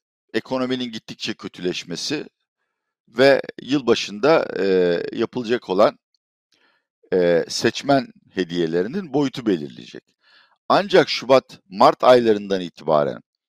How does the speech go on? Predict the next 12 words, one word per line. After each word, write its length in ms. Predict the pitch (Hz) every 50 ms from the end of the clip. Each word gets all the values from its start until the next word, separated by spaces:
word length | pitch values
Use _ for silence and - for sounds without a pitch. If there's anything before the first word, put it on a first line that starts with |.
| _ _ _ _ _ -
Altılı 380 | 95 101 107 - - 127 135
Masa'nın 360 | 131 127 117 - 117 110 104 -
attığı 380 | - 98 107 _ _ - 113 104
adımlar 500 | 104 90 90 87 87 82 78 78 - -
ve 80 | 90 87
topluma 500 | - - 92 - _ - 104 110 110 107
yaptığı 440 | 98 90 _ _ - 90 87 80 _ _ _ _ _ _
somut 460 | - - - - 104 117 117 _ - -
vaatlerin 520 | - 85 82 - _ - 82 80 78 78 - -
anketlerdeki 800 | 87 85 78 - - 87 _ - 82 80 76 71 76 - - 76
etkisini 380 | 71 _ - - - - 76 67
görebileceğiz. 680 | 67 69 67 65 62 62 60 - - - - - -